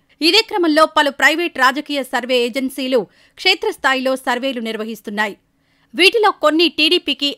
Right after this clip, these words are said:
అనుకూలంగా, మరికొన్ని వైసీపీకి అనుకూలంగా లెక్కలిస్తున్నాయి. ఇటీవల ఆత్మసాక్షి అనే సర్వే సంస్థ తన సర్వే నివేదికను విడుదల చేసింది. టీడీపీ అధికారంలోకొచ్చే అవకాశాలు ఎక్కువగా ఉన్నాయి.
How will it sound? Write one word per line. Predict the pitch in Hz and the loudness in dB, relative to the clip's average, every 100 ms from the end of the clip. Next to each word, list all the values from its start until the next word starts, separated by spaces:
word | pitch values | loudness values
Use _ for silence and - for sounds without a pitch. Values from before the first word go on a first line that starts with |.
| - | -4
అనుకూలంగా, | 277 302 302 254 247 262 - _ | -4 -4 -6 -2 2 0 -2 _
మరికొన్ని | 240 302 392 370 294 | 0 0 0 -2 -2
వైసీపీకి | 247 277 294 330 269 - 262 - | 0 -2 -2 -6 -6 -6 -6 -2
అనుకూలంగా | 240 302 320 277 240 247 | 0 0 -2 -6 -4 -4
లెక్కలిస్తున్నాయి. | 226 220 262 214 - 202 214 - _ _ _ - | -4 -6 -8 -10 -10 -8 -8 -10 _ _ _ -6
ఇటీవల | 294 349 302 285 254 - | -2 2 4 4 4 6
ఆత్మసాక్షి | 294 302 302 240 254 247 - 262 - | 6 4 -2 0 0 0 -4 -8 -4
అనే | 262 269 | -4 -4
సర్వే | - 262 294 277 | -4 -4 -4 -6
సంస్థ | 262 262 - 269 254 - _ _ - | -6 -8 0 4 4 0 _ _ -2
తన | 330 339 | 0 2
సర్వే | 320 339 440 | 2 0 0
నివేదికను | 320 254 247 247 240 262 | 0 0 -4 -4 -6 -4
విడుదల | 233 233 247 | -4 -2 -4
చేసింది. | 214 214 - 220 185 - _ _ _ - | -4 -6 -6 -8 -10 -12 _ _ _ 0
టీడీపీ | 370 466 466 381 | 4 4 4 4
అధికారంలోకొచ్చే | 294 320 359 349 302 277 269 302 | 4 2 0 0 0 -2 -4 0
అవకాశాలు | 254 277 302 277 262 254 214 - | 0 0 -6 -4 -2 -2 -2 -4
ఎక్కువగా | 269 320 262 233 | -4 -4 -2 -2
ఉన్నాయి. | 208 220 208 | -2 -4 -6